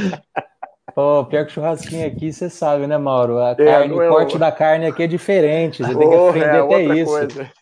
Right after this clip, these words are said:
Speaker 2: <laughs>
Speaker 1: Não, o recado final aí pro pessoal é, é, primeiro, de viagem, né? Se você pretende viajar, tem vontade, vai pra frente, estuda o lugar,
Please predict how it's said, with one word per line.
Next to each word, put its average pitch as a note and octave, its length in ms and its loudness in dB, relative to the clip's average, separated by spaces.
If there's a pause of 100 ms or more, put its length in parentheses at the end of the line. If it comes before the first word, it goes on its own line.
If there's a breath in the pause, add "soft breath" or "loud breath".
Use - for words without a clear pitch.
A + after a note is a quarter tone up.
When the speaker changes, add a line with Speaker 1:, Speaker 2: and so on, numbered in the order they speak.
(140)
Speaker 2:
<laughs> A#3 3250 -4
Speaker 1:
Não, G#3+ 320 6
o E3+ 280 6
recado F3 380 4
final F3+ 500 4
aí F3+ 100 2
pro F3 80 -16
pessoal F3 560 2
é, C#3+ 580 4 (320)
é, A2+ 640 -2 (560)
primeiro, C3+ 380 0
de B2 140 -4
viagem, D3+ 560 2
né? C#3+ 560 2
Se - 220 -20
você B2+ 540 -2
pretende B2+ 440 -6
viajar, B2 320 2
tem B2+ 160 -8
vontade, B2 560 -2
vai B2+ 200 2
pra C#3 200 0
frente, C3 680 -6 (200)
estuda C#3+ 480 -2
o - 20 2
lugar, C3+ 680 4